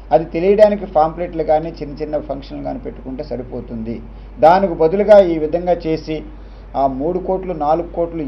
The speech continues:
ఏ విధమైన ఒక పక్కా పర్మనెంట్ స్ట్రక్చర్ లేకోకుండా చేయడం అనేది దుర్వినియోగం, దుర్వినియోగం అవుతుంది. ఉదాహరణకి, నేను ఓ ప్రధానమంత్రి గారు ఇక్కడికి వచ్చినప్పుడు, షార్ వచ్చినప్పుడు, నేను వారిని ఏమి కోరానంటే,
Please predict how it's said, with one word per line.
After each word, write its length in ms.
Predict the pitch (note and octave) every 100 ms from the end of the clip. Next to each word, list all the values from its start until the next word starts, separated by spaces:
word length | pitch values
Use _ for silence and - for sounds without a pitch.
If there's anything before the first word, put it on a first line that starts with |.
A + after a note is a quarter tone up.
| A#2
ఏ 280 | C3 F#3 A3+
విధమైన 460 | A3 A3+ A3 A3
ఒక 240 | G#3+ F#3 - - D3+
పక్కా 420 | - - G#3 G3+
పర్మనెంట్ 520 | - - F3+ F3+ F3
స్ట్రక్చర్ 400 | - D#3 - D#3
లేకోకుండా 580 | C#3+ C#3 D3 C#3+ C#3 C3+ C3+
చేయడం 200 | C3 C3
అనేది 200 | C3+ -
దుర్వినియోగం, 600 | A#2 A#2+ C3 C3+ B2 B2
దుర్వినియోగం 540 | A#2 A#2+ B2+ B2+ A#2+ B2
అవుతుంది. 420 | A#2 A#2 G#2+ A2+ - - - - - - C#3
ఉదాహరణకి, 960 | C3+ A3 A3 G#3 F#3 D3 C3+ D3+ E3+ E3+ - - - - - - - - - - D3+
నేను 260 | D#3+ E3
ఓ 80 | D3+
ప్రధానమంత్రి 600 | - C#3+ F3 F#3 F3 D#3+
గారు 140 | D3 C#3
ఇక్కడికి 260 | A#2+ A#2
వచ్చినప్పుడు, 560 | A#2+ D3 C#3 B2 G#2+ C3
షార్ 300 | - C3+ D#3
వచ్చినప్పుడు, 460 | B2 - A#2 D#3+
నేను 200 | D#3+ C3+
వారిని 300 | B2 A#2 A2+
ఏమి 140 | C#3 D#3
కోరానంటే, 720 | B2+ A2+ G#2+ G2 G#2 C#3 F3+